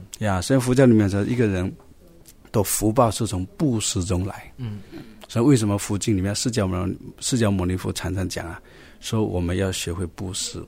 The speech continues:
Speaker 1: 布施对，对治我们贪贪。一个人没有贪贪，懂得布施，他的福报才会源源不断。啊，越修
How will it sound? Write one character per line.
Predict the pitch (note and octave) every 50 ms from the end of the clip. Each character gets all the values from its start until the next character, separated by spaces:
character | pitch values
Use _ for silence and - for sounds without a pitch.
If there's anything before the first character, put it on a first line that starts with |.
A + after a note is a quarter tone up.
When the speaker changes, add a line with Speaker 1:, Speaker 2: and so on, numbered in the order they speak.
| - - - - - - - - - - -
Speaker 1:
布 | G3 F3 D3+
施 | B2+ - - A2+ G2+
对， | - D3+ D3 C3 A2 - - -
对 | - D#3+ C#3+
治 | A#2+ B2+
我 | A#2
们 | F#2 F#2 F#2 E2+
贪 | - - G2 F#2+ G2+ F#2+
贪。 | - F#2 F#2 G2+ - - - - - - - - - - -
一 | - F#3
个 | E3 F3
人 | C#3+ A#2 A#2+ A#2+
没 | A#2+ C#3 D#3
有 | D3+ B2+
贪 | G#2 - - - C3 C3 C3 B2+
贪， | - B2+ B2 A#2 A#2+ B2+ - -
懂 | A#2 G#2+
得 | G#2 G#2+
布 | - - - C3+ B2
施， | A2+ - - A2+ A2 A2 G#2+ B2 - - - - - - - -
他 | - - B2
的 | B2+ A#2
福 | - - - - G#2+ G#2+
报 | B2+ G#2 - - - - - -
才 | - G2 F2+
会 | - A#2+ G#2+
源 | G#2 G#2 F#2 F2 E2+ G#2 A2+
源 | G2 - F#2+
不 | F#2+ - -
断。 | F2+ - G#2+ G2+ - - - - - - - - - - - - - -
啊， | - F#2+ E2+ F2+
越 | A#2+ C3+ D3+ D3
修 | B2+ - - - - B2+ B2+ B2 -